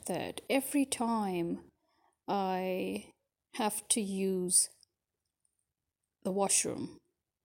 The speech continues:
I must remove my shoes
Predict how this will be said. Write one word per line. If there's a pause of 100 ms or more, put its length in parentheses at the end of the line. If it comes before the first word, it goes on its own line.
(1160)
I
must (1400)
remove
my
shoes